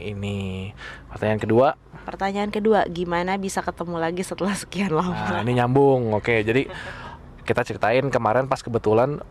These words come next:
Speaker 1: udah di-, diceritain yang sampai S M A. Sekarang gua lanjut ya.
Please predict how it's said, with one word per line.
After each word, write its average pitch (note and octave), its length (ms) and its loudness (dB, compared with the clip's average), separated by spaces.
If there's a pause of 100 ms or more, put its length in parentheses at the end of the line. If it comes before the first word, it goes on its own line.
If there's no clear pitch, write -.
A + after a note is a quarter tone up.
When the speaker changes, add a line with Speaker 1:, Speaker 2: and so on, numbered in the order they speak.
(100)
Speaker 1:
udah A2+ 240 2
di-, G#2 380 -2
diceritain G#2+ 800 -2
yang G#2 180 -2 (280)
sampai G2 760 -2
S G2+ 160 -2
M A2 160 0
A. G2 600 0 (680)
Sekarang G#2 300 -2
gua A2 200 4
lanjut A2 160 2
ya. G2+ 320 0